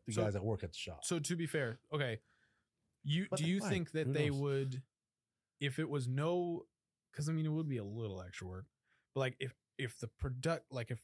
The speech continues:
Speaker 2: the folks, and this is just, like, pipe dream hypothetical world, but, like, if someone was basically kinda spoon feeding what they,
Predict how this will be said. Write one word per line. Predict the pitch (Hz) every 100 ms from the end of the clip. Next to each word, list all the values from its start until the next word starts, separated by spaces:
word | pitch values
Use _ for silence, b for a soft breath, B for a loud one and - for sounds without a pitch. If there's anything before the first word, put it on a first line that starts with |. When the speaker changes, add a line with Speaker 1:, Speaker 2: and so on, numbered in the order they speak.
| -
Speaker 2:
the | 113 107 _ _
folks, | 160 170 170 - - - _ _ _ _ _ -
and | 123
this | 131
is | 117
just, | 110 101
like, | 117 110 -
pipe | - 139 131 _
dream | - 143 143 135 131 127 120 - _ _ _ _ _ _ _ -
hypothetical | - 156 135 131 123 120 120
world, | 113 117 117 - _ _ _ -
but, | 143
like, | 139 - _
if | - 135
someone | - 175 170 170 160 151 147 147 151 _ _ _ _ _ _ _ _ _ _ _ _ _
was | 143 127
basically | 151 143 139 131
kinda | 120 156 135
spoon | - - 160 151
feeding | 143 135 127 123
what | 135 131
they, | - 131 127 123 117